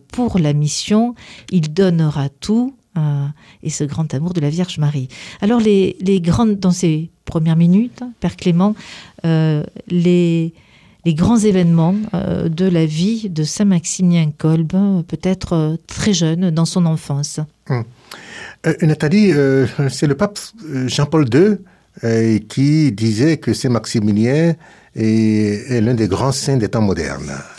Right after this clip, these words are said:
Speaker 1: Oui.
Speaker 2: Et à cause de,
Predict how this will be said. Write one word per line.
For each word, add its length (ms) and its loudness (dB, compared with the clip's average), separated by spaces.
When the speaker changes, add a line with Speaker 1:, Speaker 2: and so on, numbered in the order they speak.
Speaker 1:
Oui. 140 -14
Speaker 2:
Et 680 2
à 100 -2
cause 540 2
de, 560 2